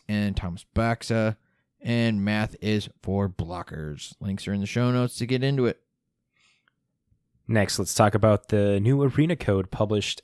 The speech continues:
Speaker 2: as an apology for the bug issues on Arena. With the backend infrastructure update that came with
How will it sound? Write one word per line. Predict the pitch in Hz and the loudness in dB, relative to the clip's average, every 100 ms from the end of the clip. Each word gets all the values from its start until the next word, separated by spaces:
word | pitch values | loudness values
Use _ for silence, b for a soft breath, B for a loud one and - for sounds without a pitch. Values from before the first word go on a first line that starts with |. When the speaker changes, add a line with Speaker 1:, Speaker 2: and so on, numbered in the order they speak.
| - | -4
Speaker 2:
as | 131 143 147 | -2 0 0
an | |
apology | 139 - 151 147 107 101 95 90 | -2 0 2 2 2 0 -4 -4
for | - 98 | -2 -2
the | 95 | -2
bug | 92 113 117 117 _ | 2 2 2 -2 _
issues | 98 92 - 87 85 82 | -6 -4 -4 -4 -6 -8
on | - 80 80 73 | -12 -14 -14 -12
Arena. | 92 87 120 117 80 - B B B B B B B | -6 0 2 2 -2 -12 B B B B B B B
With | - - | -4 2
the | |
backend | 117 113 117 107 | 4 4 4 0
infrastructure | 113 107 104 - 107 - 101 - | -2 -8 -2 0 0 -2 -4 -4
update | - 113 110 | -2 0 2
that | 98 - | 0 -2
came | - 110 107 98 | -6 -4 -2 0
with | 95 98 - | 0 0 -2